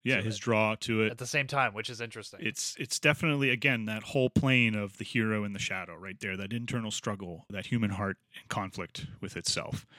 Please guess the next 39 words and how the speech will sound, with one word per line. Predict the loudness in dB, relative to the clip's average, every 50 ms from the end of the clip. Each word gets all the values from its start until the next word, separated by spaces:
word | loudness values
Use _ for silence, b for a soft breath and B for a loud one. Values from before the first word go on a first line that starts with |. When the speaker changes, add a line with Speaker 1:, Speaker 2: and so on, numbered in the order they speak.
| B B
Speaker 1:
'Cause, | 2 4 4 4 4
again, | 4 6 8 8 8 6
like | 4 0
I | 2
said, | 2 0 0 0
you | 2
really, | 4 6 6 6 8
you | 6 6 8
could | 10 8 8 10
cut | 8 4 4 4
that | 2 2 2
out | 0 0 -2 -6 -10
if | -10 -8 -6
you | -6
wanted | -6 -6 -8 -10 -10 -10
to, | -10 -10 -6 -4 -2
but | -2 -2 -2 -6 _ _ _
it, | -4 -4 -2 -2
it | -2 0 0
would, | 2 2 0 0 -2 -4 -6 -4
it | 0
would | 0 0 0
affect | -2 0 -2 -2 -2 -2 -6 -10 0 4
the | 6 6 8
overall | 6 6 4 4 4
Speaker 2:
It | 4
would | 4 4 4
do | 4 4 2
a | 2
disservice | 2 0 -2 0 0 0 0 0 0 -4 -4
to | 0 4
the | 6 6
Speaker 1:
Yeah. | 8
Speaker 2:
character | 8 6 4 2 0 -4 -6 -8
if | -8 -10
you | -10 0
did. | 4 4
Speaker 1:
And, | 4 6 6
like, | 6 4 4 4 0 -6